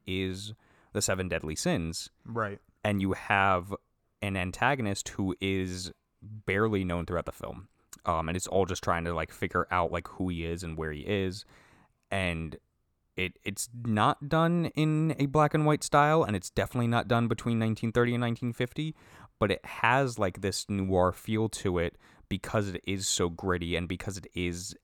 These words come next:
Speaker 1: a mystery film.
Speaker 2: Yeah, so looking at Nightcrawler,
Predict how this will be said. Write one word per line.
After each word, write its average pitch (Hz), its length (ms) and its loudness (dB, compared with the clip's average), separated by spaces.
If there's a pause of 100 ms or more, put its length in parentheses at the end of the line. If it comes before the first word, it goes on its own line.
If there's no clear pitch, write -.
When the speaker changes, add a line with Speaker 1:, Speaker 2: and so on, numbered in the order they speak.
Speaker 1:
a 85 300 -2
mystery 85 480 -6
film. 85 500 -4 (400)
Speaker 2:
Yeah, 110 260 -6
so 117 180 -6
looking 147 220 -2
at 135 100 2
Nightcrawler, 107 800 -2